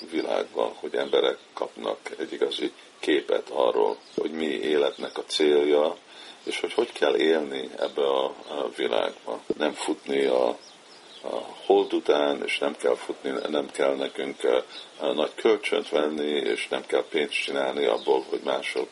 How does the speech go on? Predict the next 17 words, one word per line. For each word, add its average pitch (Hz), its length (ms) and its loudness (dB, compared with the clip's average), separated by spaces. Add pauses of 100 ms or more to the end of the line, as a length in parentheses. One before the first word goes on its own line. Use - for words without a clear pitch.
eh, 64 180 4
szenvednek, 78 840 0 (340)
hanem 82 320 0
hogy 82 240 2
elégedett 80 540 2
legyünk 65 380 -2
avval, 73 360 2
ami 60 180 0
nekünk, 67 420 -6 (460)
eh, 73 60 -2 (200)
van, 87 340 2 (140)
ami 67 500 -6
jön 80 180 2
a 62 80 -2
mi 60 100 -6
saját 64 500 2
karmákból 78 840 0